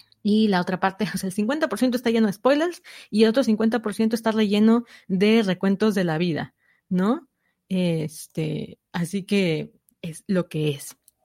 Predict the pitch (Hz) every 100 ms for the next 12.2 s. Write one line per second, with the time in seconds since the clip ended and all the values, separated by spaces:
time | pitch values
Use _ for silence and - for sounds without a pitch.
0 | _ - - - - _ _ _ _ _
1 | 233 226 339 359 233 233 233 214 208 214
2 | 226 214 180 - 170 170 - 202 180 170
3 | 151 - _ _ _ _ - 170 - -
4 | - _ _ _ _ _ _ _ _ _
5 | 180 180 - _ _ _ _ - 254 262
6 | - 247 226 190 233 240 226 277 - 202
7 | - 196 185 - 180 - _ - 277 269
8 | 202 175 180 185 180 175 - 170 165 165
9 | 156 - - - - - 285 320 302 233
10 | 269 233 180 190 226 - - - 208 254
11 | 277 233 254 - 196 - 156 - 233 277
12 | - 160